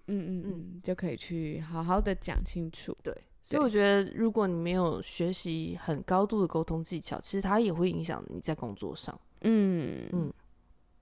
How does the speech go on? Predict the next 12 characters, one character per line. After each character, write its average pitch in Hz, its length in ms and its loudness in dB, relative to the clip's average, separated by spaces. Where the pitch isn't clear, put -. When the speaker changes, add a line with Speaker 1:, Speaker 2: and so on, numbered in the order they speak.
Speaker 1:
一 - 80 -14
定 180 260 -2
会 175 320 -2
的。 - 80 -6
Speaker 2:
对。 - 140 -2
Speaker 1:
还 202 220 2
有 226 140 -4
各， 208 220 2
各 214 220 4
方 170 260 0
面 165 280 0
的 78 220 -4